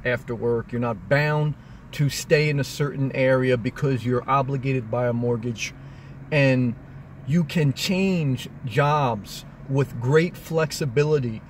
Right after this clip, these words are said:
depending on where jobs are abundant or depending on where you want to live, because your living expenses are so low, you have complete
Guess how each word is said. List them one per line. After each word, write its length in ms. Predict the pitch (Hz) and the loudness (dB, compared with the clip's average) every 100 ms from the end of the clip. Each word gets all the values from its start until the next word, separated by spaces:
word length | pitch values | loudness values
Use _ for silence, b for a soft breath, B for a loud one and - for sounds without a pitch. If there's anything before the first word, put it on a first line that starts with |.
| B | B
depending 600 | - 127 - 151 165 165 156 | -6 -4 0 0 2 0 0
on 320 | 143 135 127 | 0 2 2
where 240 | 139 139 | 2 0
jobs 500 | 131 139 131 127 123 - | 0 0 0 0 -4 -2
are 160 | 123 | 0
abundant 640 | 113 95 131 156 165 175 - B B B | 0 0 2 2 2 -2 -4 B B B
or 320 | 131 123 123 | 0 4 4
depending 800 | 120 123 - - 156 156 156 151 139 B B | 4 -2 -4 0 2 2 2 0 -2 B B
on 360 | 147 135 117 107 | 4 4 2 0
where 280 | 151 151 143 | 2 2 2
you 160 | 151 | 2
want 320 | 135 143 143 | 2 0 0
to 120 | - 127 | -4 -4
live, 600 | 123 135 165 214 208 - B B | 0 4 6 4 2 -14 B B
because 380 | 143 175 165 | -2 0 0
your 140 | 143 143 | 0 0
living 400 | 139 208 208 202 | 2 2 2 0
expenses 600 | 143 - 151 151 147 127 131 | -2 -4 -2 -2 -4 -6 0
are 140 | 131 | 0
so 320 | 120 - 170 | 0 0 2
low, 560 | 196 196 180 143 110 110 - - B - | 2 4 6 6 2 -4 -14 -20 B 0
you 100 | 180 | 2
have 300 | 185 175 - | 2 0 0
complete 560 | 143 - 190 208 196 | -4 -2 -2 -2 -2